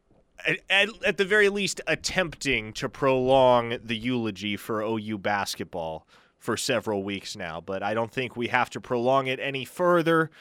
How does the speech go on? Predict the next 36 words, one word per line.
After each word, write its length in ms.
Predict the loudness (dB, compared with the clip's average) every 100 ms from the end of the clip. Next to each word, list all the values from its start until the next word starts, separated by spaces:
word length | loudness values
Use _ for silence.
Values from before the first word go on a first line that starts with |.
| -20 -20 _ _
after 460 | 2 2 2 -2 -2
the 120 | -2
Sooners 480 | -4 -4 -6 -8 -6
went 240 | -4 -4
up 120 | -4
to 100 | -6
Bramlage 400 | -4 -4 -2 -4
Coliseum 600 | -2 -2 -2 -4 -6 -8
last 300 | -4 -6 -6
night 360 | -6 -6 -6 -8 _ -20 _ _ -4
and 280 | -4 -4 -6
dropped 600 | -2 2 2 2 -4 -10
a 20 |
game, 540 | -4 -2 -2 -2 -6
dropped 280 | -2 -2 -2
another 420 | -2 4 6 6
conference 520 | 2 -2 -2 -4 -6
game 220 | -4 -4 -4
to 60 |
fall 180 | -4 -6
to 40 |
four 360 | -6 -6 -2 -2
and 200 | -4 -10
thirteen 500 | -8 -8 -8 -12 -12
in 100 | -12
the 60 | -8
Big 260 | -8 -8
Twelve 260 | -8 -6 -6
at 60 |
the 80 | -8
hands 260 | -10 -12 -12
of 40 |
the 60 | -14
Kansas 400 | -12 -12 -10 -12
State 300 | -8 -8 -2
Wildcats. 720 | 2 2 0 -2 -2 -2